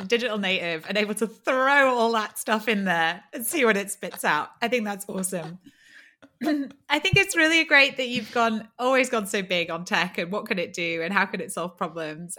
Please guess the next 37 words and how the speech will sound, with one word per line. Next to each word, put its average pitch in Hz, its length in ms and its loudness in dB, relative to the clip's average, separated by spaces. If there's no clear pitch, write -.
And, 185 280 -2
but 247 120 2
I 254 100 6
also 277 240 2
know 247 180 2
that 196 180 -4
you, 214 260 -2
you 214 160 -2
dive 208 260 2
deep 196 280 -6
into 190 440 -2
amazing 175 380 -4
inspirational 156 560 -6
reading 139 340 -6
as 127 140 -10
well, 104 320 -6
and 143 100 -14
that 147 100 -16
you 160 100 -16
do 156 160 -10
love 143 260 -8
the 143 60 -20
book - 200 -16
side 131 220 -6
of - 80 -18
things, 127 440 -10
whether 147 280 -8
that's - 440 -6
using 160 320 -6
Blinkist 247 600 2
or 190 120 0
whether 170 280 -2
it's, 160 200 -8
like, - 220 -8
going 190 280 0
deep 196 280 -2
into, 185 540 -2